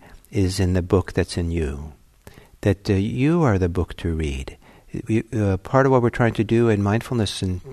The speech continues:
concentration practice is really learn to be present and see what's going on and be able to discern, uh, what is healthy and what is not healthy, what is wise and what is not wise, what is, uh,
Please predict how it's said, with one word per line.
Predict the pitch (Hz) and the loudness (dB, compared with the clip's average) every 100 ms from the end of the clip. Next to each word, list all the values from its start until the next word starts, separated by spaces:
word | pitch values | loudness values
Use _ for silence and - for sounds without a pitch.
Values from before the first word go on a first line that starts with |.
| - | -16
concentration | - 98 - - 180 - | -6 -6 -4 -2 -2 0
practice | - 107 98 - - - - | -2 0 -2 -4 -12 -20 -10
is | - 110 | -4 -4
really | 120 156 190 180 139 | 0 2 4 4 4
learn | 123 131 | 4 0
to | 131 | 0
be | 123 | -2
present | 101 - 120 117 120 101 | -4 -2 0 2 0 -2
and | 92 | -4
see | - - 147 | -6 -4 -2
what's | 165 139 - | -2 -4 -4
going | - 110 107 | -4 -2 -2
on | 123 107 87 90 - - - - - | 0 0 -2 -6 -12 -20 -20 -10 -4
and | 110 | 2
be | 120 | 4
able | 131 135 | 4 2
to | 127 - 117 113 113 | 0 2 2 4 2
discern, | 110 95 - 165 165 101 85 117 156 - _ - - - - _ _ _ | -2 -4 -4 -2 0 0 0 -2 -6 -8 _ -20 -20 -20 -20 _ _ _
uh, | 127 113 95 95 | -4 0 2 0
what | - 135 107 104 | -2 -2 0 2
is | 92 - | 0 -2
healthy | 107 135 143 - 156 | -2 -2 -2 -4 -4
and | 143 | -2
what | 123 | -2
is | 120 - | -2 -2
not | 104 98 | -2 -2
healthy, | 98 87 - 82 | -2 -4 -4 -6
what | 82 90 | -4 -2
is | 87 78 - - - | -2 -4 -10 -20 -12
wise | 101 95 104 120 135 135 | -4 2 4 4 2 -2
and | 123 | -4
what | 113 107 | -4 -4
is | 101 | -4
not | 101 95 - | -4 -4 -4
wise, | 92 82 78 - - _ _ _ _ _ - - - - | -4 -4 -6 -10 -14 _ _ _ _ _ -20 -20 -20 -6
what | 98 95 | 0 2
is, | 90 82 - - - - - - - | 2 0 -6 -14 -20 -20 -20 -14 -4
uh, | 101 85 80 85 | -2 0 -2 -4